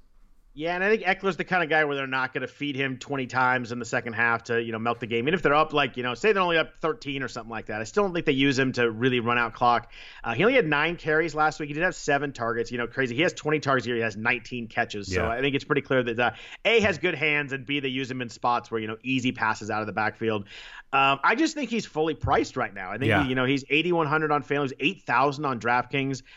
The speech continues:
Speaker 1: Um, I love Eckler. I think he's really talented, but he's also a guy that they want in the mix full time. You know, not full time, but, you know, for the whole season. Um, so I don't think it's like a, you know, "Oh, this is last game. We're just gonna, you know, feed him until he gets tired." Uh, there, he's a guy that they want in their offense all year. You know, even with Gordon, they're still gonna want Eckler on third down. They're gonna want Eckler to spell Gordon.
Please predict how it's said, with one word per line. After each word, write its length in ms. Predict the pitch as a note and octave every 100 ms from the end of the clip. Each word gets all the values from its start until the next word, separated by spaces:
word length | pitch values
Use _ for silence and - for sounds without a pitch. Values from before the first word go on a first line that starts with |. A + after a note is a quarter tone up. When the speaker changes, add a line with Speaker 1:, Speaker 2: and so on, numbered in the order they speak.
| - -
Speaker 1:
Um, 180 | A#2 A#2
I 100 | D#3+
love 220 | F3+ F3+
Eckler. 220 | E3 E3+ E3
I 60 |
think 120 | C#3+ C#3
he's 160 | C#3+
really 160 | C#3 C3+
talented, 400 | C3 B2+ B2 B2+
but 80 | C#3
he's 220 | D#3 F#3
also 240 | C4+ E4+
a 40 | E3+
guy 200 | E3+ D#3
that 80 |
they 120 | D3 D3+
want 360 | B2+ C#3 C#3+ -
in 160 | D3
the 100 | C#3
mix 320 | C3 C3 C3
full 220 | - C3 A#2+
time. 420 | - A#2+ B2 A#2+
You 80 | C3+
know, 80 | B2+
not 180 | C3 -
full 120 | D#3
time, 200 | B2 A#2
but, 160 | A#2+
you 100 | B2
know, 100 | A#2+
for 240 | A2 - C#3
the 80 | A#2+
whole 160 | B2
season. 480 | - D#3 D3 A2+ G#2+ - - -
Um, 160 | B2
so 120 | A#2 D#3
I 20 |
don't 140 | F3+
think 140 | G3 F3
it's 100 | C#3
like 200 | D3+ C#3
a, 100 | C3+
you 100 | B2+
know, 120 | A#2
"Oh, 160 | B2 C3+
this 140 | A#2+
is 100 | A#2
last 260 | A2+ A#2+ A#2
game. 180 | A#2+ A#2
We're 80 | A2+
just 140 | A2
gonna, 160 | A#2 A2
you 120 | A2
know, 100 | A2
feed 300 | - - B2
him 100 | A#2+
until 200 | A2 A#2
he 60 | G#2+
gets 160 | G2+
tired." 460 | G2+ C3 B2+ A#2 G#2+ - - -
Uh, 140 | A2 G#2
there, 160 | F#3 A#3+
he's 180 | G#3
a 80 | C4
guy 180 | F3 D3
that 120 | C3
they 100 | C3+
want 300 | B2+ B2+ B2+
in 80 | A#2+
their 100 | A2+
offense 380 | A2+ A2 A2 A2+
all 120 | G#2+
year. 200 | G#2+ G#2
You 100 | G2
know, 80 | A2
even 200 | D3 G3
with 180 | E3 A#2+
Gordon, 220 | C3+ C3
they're 80 | A#2
still 180 | A#2 C3+
gonna 100 | B2+
want 140 | A#2+
Eckler 300 | A#2+ A#2 A#2+
on 100 | A2+
third 200 | G2+ G#2
down. 240 | G2 D#3+ E3+
They're 100 | D3+
gonna 100 | C3+
want 140 | B2
Eckler 240 | B2 A#2+ A#2
to 40 | A2+
spell 340 | - C3 B2+
Gordon. 460 | A2+ A#2+ A#2+ A#2